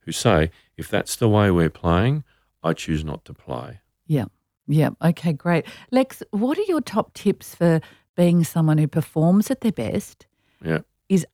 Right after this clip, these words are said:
Speaker 2: able to collaborate, but has enough self-awareness to know when the competition driver isn't serving them well?
Speaker 1: It's a bit harder, there's no doubt.
Speaker 2: Mm.
Speaker 1: I sort of go back to something I said earlier, that if I'm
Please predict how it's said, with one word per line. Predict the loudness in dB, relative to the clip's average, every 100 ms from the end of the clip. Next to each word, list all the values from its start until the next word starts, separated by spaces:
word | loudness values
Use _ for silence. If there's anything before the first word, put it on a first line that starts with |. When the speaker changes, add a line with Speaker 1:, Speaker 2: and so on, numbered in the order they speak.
| -2 2
Speaker 2:
able | 2 0 -4 -6
to | -4 -4
collaborate, | 0 2 2 2 0 -2 -2 -4 -8 _ _ _ _ _ -4
but | 0
has | 2 2
enough | 2 0
self-awareness | -2 -4 -2 0 0 2 2 0 -2
to | -4
know | 0 2 2
when | 2 2
the | 0
competition | 0 0 0 -2 -2 -2 2
driver | 4 4 4 2 0 -2 _ -2
isn't | 4 4 4 2
serving | 0 -2 0 2 0
them | 0
well? | -2 -4 -6 -10 _ _ _ -10
Speaker 1:
It's | -6 -4
a |
bit | -2 -2
harder, | 2 4 4 2 0 -2
there's | -2 -2
no | 0 0
doubt. | 0 -2 -2
Speaker 2:
Mm. | -4 -6 _ _
Speaker 1:
I | -8
sort | -4 -4
of | 0
go | 0
back | -2 -4 -8
to | -16
something | -12 -10 -8
I | -8
said | -8 -8
earlier, | -6 -6 -6 -8 -10 _ _ _ _ -8
that | -2
if | -2 0
I'm | 0 2 0